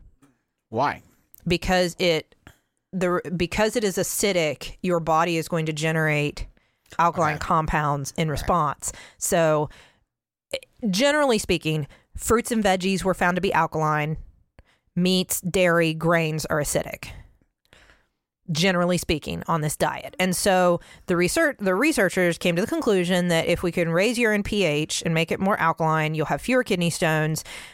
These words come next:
Speaker 2: Um, it had nothing to do with cancer. It had nothing to do with weight loss. It had nothing to do with heart attacks. It had nothing to do with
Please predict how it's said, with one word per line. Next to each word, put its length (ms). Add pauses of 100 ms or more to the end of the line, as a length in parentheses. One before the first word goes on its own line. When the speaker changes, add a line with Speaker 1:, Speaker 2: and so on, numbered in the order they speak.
(120)
Speaker 2:
Um, 320
it 100
had 160
nothing 380
to 40
do 80
with 120
cancer. 360
It 60
had 140
nothing 320
to 40
do 80
with 100
weight 200
loss. 220
It 40
had 80
nothing 320
to 60
do 120
with 100
heart 180
attacks. 280
It 40
had 100
nothing 320
to 60
do 140
with 140